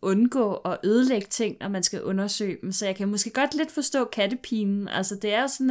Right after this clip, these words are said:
en, det er en svær situation, ikke? Fordi hvis man så samtidig har dødsstraf for at ødelægge, øh, nationens, øh,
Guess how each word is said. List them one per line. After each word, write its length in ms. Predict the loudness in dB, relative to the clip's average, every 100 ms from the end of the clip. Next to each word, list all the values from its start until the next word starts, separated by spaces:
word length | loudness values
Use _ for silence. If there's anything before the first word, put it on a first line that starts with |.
| 2
en, 200 | 0 -4 -10 -20 -20 -20 -20 -20 _ _ _
det 60 | -2
er 40 |
en 40 | 0
svær 300 | 0 0 2
situation, 600 | 0 -2 -2 -4 -4 -6
ikke? 160 | -6
Fordi 300 | -4 -6 -6 -8
hvis 220 | -6 -4
man 200 | -4 -6
så 120 | -4 -2
samtidig 500 | 0 0 0 0 -2
har 80 |
dødsstraf 580 | -4 -2 -2 -2 0 -2 0
for 460 | -2 0 0 -4 -2
at 220 | -2 -2 -4
ødelægge, 760 | -4 -2 0 0 0 -2 -6 -8 -14 _ _ _ -12
øh, 480 | -8 -6 -6 -8 -10 -16 _ _ _ _ _ _ _
nationens, 760 | -2 2 2 0 -2 -2 -2 0
øh, 360 | -2 -2 -6